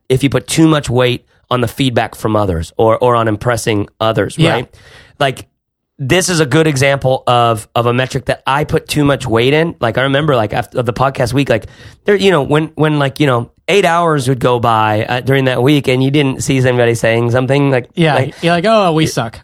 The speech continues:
Speaker 1: yeah. And, and I'm like, "That's not true."
Speaker 2: Yeah.
Speaker 1: We don't actually suck. And what makes this successful is not how many good jobs we get in that week, nor is it how many listens we get in that week or how many fans we make. It, so the qu-, what I like about this question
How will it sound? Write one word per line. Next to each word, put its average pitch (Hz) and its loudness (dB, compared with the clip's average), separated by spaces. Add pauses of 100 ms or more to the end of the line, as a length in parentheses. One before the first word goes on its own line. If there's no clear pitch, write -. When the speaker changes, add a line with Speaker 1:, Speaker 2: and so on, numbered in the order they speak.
Speaker 1:
yeah. 208 0 (220)
And, 196 0
and 190 0
I'm 190 -2
like, 196 -2 (160)
"That's 226 0
not 269 -2
true." 180 2 (120)
Speaker 2:
Yeah. 139 0
Speaker 1:
We - 0
don't - 0
actually 143 -2
suck. 143 -2 (400)
And 190 2
what 196 0
makes 214 0
this 190 0
successful 180 0
is 127 0
not 147 0
how 151 0
many 143 0
good 143 0
jobs 131 0
we 135 2
get 131 0
in 117 0
that 113 0
week, 123 0
nor 254 4
is 214 0
it 202 -2
how 180 -2
many 175 0
listens 147 2
we 123 2
get 117 0
in 110 0
that 107 2
week 110 0 (300)
or 151 2
how 175 2
many 160 0
fans 190 -2
we 156 2
make. 127 0
It, 165 -4 (160)
so 196 0 (320)
the 175 2
qu-, - -4
what 165 2
I 165 0
like 175 -2
about 160 -2
this 139 -6
question 202 -2